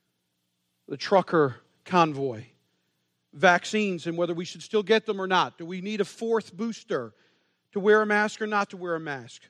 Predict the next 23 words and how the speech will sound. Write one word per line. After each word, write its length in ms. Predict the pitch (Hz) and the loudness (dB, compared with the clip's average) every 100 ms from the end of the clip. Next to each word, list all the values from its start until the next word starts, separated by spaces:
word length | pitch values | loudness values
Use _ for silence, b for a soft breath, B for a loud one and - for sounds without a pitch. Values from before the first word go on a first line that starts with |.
| _ - | _ -10
Do 80 | 202 | -8
we 80 | |
trust 480 | 208 220 208 - - _ _ _ | -4 -2 -2 -4 -14 _ _ _
government, 600 | 147 202 220 233 277 - - _ _ _ | 4 4 6 2 0 -2 -16 _ _ _
God, 500 | 139 151 143 180 202 - _ _ _ | -2 0 2 2 0 -10 _ _ _
culture? 640 | - 226 226 - 240 254 254 _ _ _ _ _ _ _ _ - | -4 -2 -2 -2 -2 -2 -6 _ _ _ _ _ _ _ _ -4
And 80 | |
how 220 | 190 294 330 | 0 0 0
should 180 | 339 | -4
we 200 | 277 262 | -2 2
act 280 | 247 233 - | 4 2 -2
as 140 | 233 - | -12 -10
Christians? 720 | 269 - - 120 101 - - _ _ _ _ _ _ _ _ _ _ _ _ _ _ _ _ _ _ _ - | -12 -12 -14 -18 _ -20 -20 _ _ _ _ _ _ _ _ _ _ _ _ _ _ _ _ _ _ _ -18
And 80 | 151 | -2
so 140 | 196 | 2
here 140 | 214 | 4
we 160 | 269 262 | 4 4
are. 160 | 170 196 | 4 2
We 120 | 214 | -2
come 220 | 226 233 | -6 -6
together 420 | 240 208 202 226 | -2 0 0 -2
in 220 | 214 220 | -2 -8
Canada 580 | - 202 185 180 196 233 | -6 -2 -2 0 0 -2